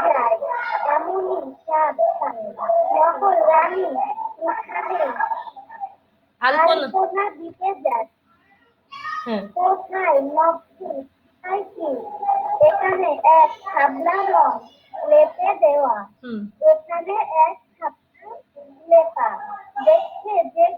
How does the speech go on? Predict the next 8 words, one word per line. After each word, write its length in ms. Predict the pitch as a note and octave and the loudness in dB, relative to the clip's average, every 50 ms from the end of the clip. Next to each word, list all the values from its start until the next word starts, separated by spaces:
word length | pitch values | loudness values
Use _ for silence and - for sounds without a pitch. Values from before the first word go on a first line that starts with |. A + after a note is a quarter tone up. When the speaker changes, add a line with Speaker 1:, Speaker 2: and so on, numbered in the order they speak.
| - | -8
Speaker 1:
কি 160 | - G4+ G4+ F#4 E5 - - G#4 G#4 _ _ _ _ _ D4 | -10 -8 -8 -8 -8 -10 -14 -16 -18 _ _ _ _ _ -4
অসুন্দর 840 | D4 D#4 E4+ D#4+ - F#4 F#4 D#4+ E4+ E4+ E4+ D4+ G4+ G4+ F#4+ D#4+ D4+ | -2 -2 -2 -2 -6 -16 -20 -18 -18 -16 -8 -2 -2 0 2 2 0
দেখায়। 640 | C4+ C#4+ D4 D#4 D#4 - _ D#4+ D#4+ D#4 C#4+ B3+ A3 - _ _ G3 G3 G3 G4+ - _ - _ _ D#4+ E4 | 2 2 2 2 0 -4 _ -4 -2 -2 -2 -2 -6 -12 _ _ -12 -12 -12 -12 -16 _ -20 _ _ -8 -4
আর 260 | E4+ D#4+ D4+ C4+ C4+ | 0 2 2 2 0
কাঞ্চনমালা 1160 | C4+ - - D#4 D#4 E4 E4 E4 - _ G4 G4 G4 G4 G4+ G4 G4 F#4 F4 E4 C#4+ A3+ A3 A3 - _ _ _ _ _ _ _ _ _ _ _ | -4 -6 -4 -2 -2 -2 -4 -8 -12 _ -6 -4 -2 -2 -2 -4 -4 0 0 0 0 0 -6 -14 -18 _ _ _ _ _ _ _ _ _ _ _
আঁকেন 680 | D4 D4+ D#4+ E4 - _ F#4+ F4+ D#4 C4+ B3+ A#3+ A#3+ B3 _ _ _ _ _ _ _ _ _ _ _ | -2 -2 -2 -2 -4 _ 4 4 4 4 4 0 -8 -14 _ _ _ _ _ _ _ _ _ _ _
পদ-, 580 | F4 F4 F4 F4+ D4+ D4 - _ _ _ _ _ - | -2 0 0 -2 -6 -10 -18 _ _ _ _ _ -2
পদ্মলতা। 1000 | F#4 F4+ F4 D4+ D4 - F4+ F4+ F4 E4+ C4+ B3 - - - - G3 - - | 0 0 0 -2 -2 2 4 4 6 6 4 0 0 -6 -12 -18 -18 -18 -20